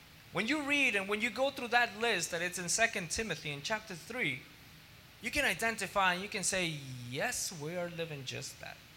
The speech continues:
But what are we supposed to do? So,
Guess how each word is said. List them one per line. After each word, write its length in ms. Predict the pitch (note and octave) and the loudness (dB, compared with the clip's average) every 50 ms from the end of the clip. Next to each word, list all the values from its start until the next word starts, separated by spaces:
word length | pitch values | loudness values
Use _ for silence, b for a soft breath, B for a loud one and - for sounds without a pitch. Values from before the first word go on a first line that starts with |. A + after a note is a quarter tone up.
| - - - - - - - - - - - - - - - - - - - - - - - - - - - - - - - - - - - - | -20 -20 -20 -20 -20 -20 -20 -20 -20 -20 -20 -20 -20 -20 -20 -20 -20 -20 -20 -20 -20 -20 -20 -20 -20 -20 -20 -20 -20 -20 -20 -20 -20 -18 -4 0
But 120 | G3+ A#3 | 2 6
what 140 | B3+ C#4 C#4 | 8 8 8
are 120 | C#4 B3+ B3+ | 8 6 4
we 80 | C4 | 2
supposed 440 | A#3 - A#3+ G#3+ - G#3 F#3 - - | 2 0 0 -2 -2 -2 -2 -2 -2
to 40 | - | -4
do? 160 | D3+ B2+ B2 G#2+ - - - - - - - - - - - - - - - - - - - - - - B B B B B B | -6 -6 -8 -8 -10 -12 -18 -20 -20 -20 -20 -20 -20 -20 -20 -20 -20 -20 -20 -20 -20 -20 -20 -20 -20 -20 B B B B B B
So, 280 | - A3 A3+ A3 G#3+ | 6 6 8 8 6